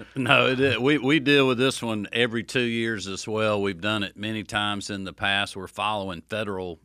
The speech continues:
law, the Help America Vote Act, to keep the voting rolls up to, up to speed. And, you know, basically what you do is you get somebody, if they're a registered voter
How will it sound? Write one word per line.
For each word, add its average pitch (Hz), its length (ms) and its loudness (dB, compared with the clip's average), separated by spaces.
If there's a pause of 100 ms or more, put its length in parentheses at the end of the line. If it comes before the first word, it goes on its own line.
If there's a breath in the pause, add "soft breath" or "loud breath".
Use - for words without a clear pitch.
law, 95 480 -2
the 82 80 -10
Help 98 300 -4
America 92 420 -8
Vote 95 320 -4
Act, 87 300 -4
to - 80 -20
keep 98 220 -12
the 85 60 -16
voting 90 380 -6
rolls 90 460 -8 (520 soft breath)
up 120 260 -2
to, 95 260 -6
up 107 240 -4
to 104 100 -12
speed. 110 640 -4
And, 101 300 -6 (420 soft breath)
you 139 100 0
know, 131 180 0 (120)
basically 135 840 0
what 123 340 -2
you 127 80 -6
do 113 240 -2
is 101 100 -6
you 107 120 -6
get 131 180 -2
somebody, 113 540 -2
if 101 100 -8
they're 120 220 -2
a 107 40 -2
registered 107 600 -4
voter 87 420 -4